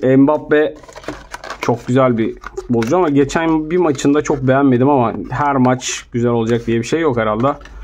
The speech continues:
Arada olur öyle şeyler. Etiketin aynısı çıktı arkadaşlar. Şöyle geçiyorum. Ee, bakalım burada kim çıkacak?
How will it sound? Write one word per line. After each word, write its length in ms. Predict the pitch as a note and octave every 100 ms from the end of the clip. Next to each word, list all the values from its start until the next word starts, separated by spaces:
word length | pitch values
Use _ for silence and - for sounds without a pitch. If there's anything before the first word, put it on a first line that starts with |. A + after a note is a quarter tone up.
| - -
Arada 360 | - A#2 A#2 A#2
olur 340 | C3+ B2+ B2+
öyle 140 | A#2 A2
şeyler. 300 | - A2 A2+
Etiketin 460 | - B2 - C3
aynısı 380 | D3 D3 B2+ B2
çıktı 240 | - - G#2
arkadaşlar. 460 | G#2 G2+ G2 C3
Şöyle 260 | B2+ A#2 A2
geçiyorum. 560 | A2 A2+ A#2 G#2+ B2+ - - - - - - - - - -
Ee, 40 | A#2+ A2+ A2 A2 A2
bakalım 400 | A#2 A#2 C3+ C3+
burada 300 | B2 B2 C#3
kim 220 | C3+ D3
çıkacak? 640 | C3+ - A2 B2+ C#3 -